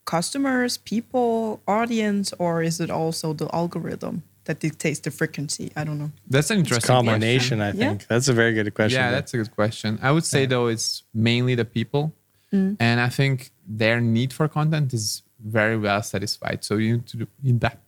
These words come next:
Speaker 2: you need to do a really good job in terms of, you know, standing out and, and repurposing content in a way that's going to be interesting and
Speaker 1: Mm.
Speaker 2: still valuable for them.
Speaker 3: Yeah, I think you're right. I think why also is, is that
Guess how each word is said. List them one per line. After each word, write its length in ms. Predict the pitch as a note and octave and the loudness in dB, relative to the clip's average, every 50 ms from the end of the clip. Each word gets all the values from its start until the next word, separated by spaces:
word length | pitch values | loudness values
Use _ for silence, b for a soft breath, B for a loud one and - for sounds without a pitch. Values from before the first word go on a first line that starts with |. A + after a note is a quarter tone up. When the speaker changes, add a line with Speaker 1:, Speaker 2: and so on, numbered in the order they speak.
| _ _ _ | _ _ _
Speaker 2:
you 120 | B2 A#2 | 2 2
need 180 | B2 C3 C3+ - | 4 2 2 2
to 60 | D3 | 2
do 200 | B2+ B2+ B2+ C3 | 2 4 4 4
a 60 | B2 A#2 | 4 4
really 220 | A#2+ B2+ C3 B2+ | 4 2 2 2
good 180 | A#2+ A#2 G#2+ G#2+ | 2 0 0 0
job 240 | - G2+ G2+ F2+ | 0 0 0 0
in 120 | G2+ G2+ A2 | 0 -2 -2
terms 220 | - G#2+ G2+ - | -2 -2 -2 -2
of, 200 | G2+ - - - _ _ _ _ _ _ _ _ _ _ _ _ _ _ _ _ - - - | -4 -6 -8 -12 _ _ _ _ _ _ _ _ _ _ _ _ _ _ _ _ -12 -4 0
you 100 | C#3 A#2+ | 2 2
know, 120 | A2+ A2 | 2 2
standing 400 | A2 - - B2 A#2+ A#2+ A#2 A#2 | 0 0 0 0 0 2 0 0
out 380 | G2+ G2+ G#2 A#2 C3+ - - - _ _ _ _ _ _ _ _ _ _ _ | 0 0 0 -2 -2 -4 -8 -16 _ _ _ _ _ _ _ _ _ _ _
and, 340 | - A2+ A2+ A2 G#2+ G#2 G2 - | 2 4 4 4 4 2 0 0
and 360 | A2+ A2 A2 G#2+ G#2 G#2 G#2 | 0 2 4 4 4 4 4
repurposing 560 | A2 A2 A2 - B2+ B2 B2+ A#2 - B2+ A2+ | 2 2 2 2 2 2 0 -2 -2 -2 -2
content 300 | - A2+ A2 G#2 - - | 0 -2 -2 -2 -2 -4
in 60 | A2+ | -4
a 60 | A2 G#2 | -2 0
way 200 | A2+ A2 A2 G#2+ | 0 2 2 0
that's 220 | G#2+ G#2 - - | 0 -2 -4 -4
going 260 | - - G2+ G2+ G2+ | -2 -2 0 0 0
to 80 | - G2 | -2 -4
be 160 | F#2+ G#2+ G2 | -2 0 0
interesting 680 | G2 G2+ G#2 - G#2+ A2 B2 - - - G#2 G2+ G#2 G#2 | 0 0 0 0 0 0 0 -2 -4 -6 -6 -4 -2 -2
and 100 | - F3+ | 0 0
Speaker 1:
Mm. 40 | F3 | 0
Speaker 2:
still 220 | E3+ E3 B2 A2+ | 0 2 2 2
valuable 460 | G#2+ G#2 G#2 A2 A2+ G#2+ G2+ G2+ - | 2 2 2 2 0 -2 -4 -6 -6
for 180 | - - - - | -8 -8 -8 -8
them. 240 | - - - A2+ B2 - _ _ _ _ _ _ _ _ _ _ _ _ | -6 -6 -6 -8 -8 -10 _ _ _ _ _ _ _ _ _ _ _ _
Speaker 3:
Yeah, 180 | - A2 G2+ G2+ - _ _ _ _ _ _ _ - | -2 -2 -2 -4 -8 _ _ _ _ _ _ _ -4
I 40 | A#2 | -2
think 160 | B2+ B2 G#2+ | 0 0 0
you're 100 | A2 G#2 | 0 0
right. 160 | G#2+ G#2+ G#2+ B B B B B B B B - | 0 0 -2 B B B B B B B B -2
I 60 | B2 | 2
think 180 | A2+ B2+ A#2+ A2 | 2 4 2 4
why 340 | A2 A2+ A2 A2+ A#2 A2+ A2+ | 4 4 4 4 4 2 0
also 460 | A#2+ A#2 A#2 A#2+ - - - A2+ G#2+ | 0 0 0 0 0 0 0 0 0
is, 260 | G#2+ G#2 G#2 - - - | 0 0 0 -2 -2 -2
is 180 | - A2+ G#2 G2+ | -2 -2 -2 0
that 440 | A2 A2 G#2+ G#2+ G#2+ G#2 - - | 0 2 2 2 0 0 -2 -6